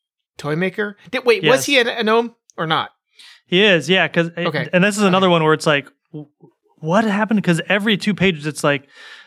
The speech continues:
Speaker 2: "The toy maker disappeared." And then it's like, "There's a child, like, a
Speaker 1: That's
Speaker 2: child-sized
Speaker 1: childlike,
Speaker 2: body buried in
Speaker 1: right,
Speaker 2: the church,
Speaker 1: right,
Speaker 2: and it's missing
Speaker 1: right.
Speaker 2: top of its head.
Speaker 1: But
Speaker 2: And by the way, this was the toy maker." And
Speaker 1: Yeah, and, and that, so that's what I thought. But then they said that once you give them names, they lose their powers. So he must have had a name,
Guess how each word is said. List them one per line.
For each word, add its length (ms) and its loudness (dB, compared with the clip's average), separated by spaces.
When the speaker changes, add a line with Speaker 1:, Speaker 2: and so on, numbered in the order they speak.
Speaker 2:
"The 100 2
toy 240 2
maker 240 2
disappeared." 640 2
And 60 -2
then 100 0
it's 160 -4
like, 300 -2
"There's 240 2
a 240 0
child, 580 -2
like, 220 -8
a 40 -8
Speaker 1:
That's 120 -10
Speaker 2:
child-sized 440 0
Speaker 1:
childlike, 240 2
Speaker 2:
body 160 -2
buried 300 2
in 60 0
Speaker 1:
right, 100 -4
Speaker 2:
the 60 -2
church, 420 0
Speaker 1:
right, 200 -6
Speaker 2:
and 140 -2
it's 340 -8
missing 340 -2
Speaker 1:
right. 60 -8
Speaker 2:
top 200 -2
of 100 -4
its 140 -6
head. 260 0
Speaker 1:
But 100 4
Speaker 2:
And 80 -2
by 120 2
the 80 2
way, 100 2
this 180 -2
was 120 -2
the 100 -4
toy 220 -2
maker." 440 -10
And 220 -12
Speaker 1:
Yeah, 160 2
and, 220 0
and 260 -2
that, 360 0
so 140 0
that's 180 2
what 100 2
I 60 2
thought. 320 0
But 80 -4
then 140 0
they 120 2
said 260 0
that 180 2
once 180 0
you 60 -2
give 180 2
them 160 2
names, 300 2
they 120 4
lose 220 -2
their 140 -2
powers. 480 -2
So 100 -2
he 120 -4
must 180 -4
have 100 -4
had 120 -4
a 40 -6
name, 440 -6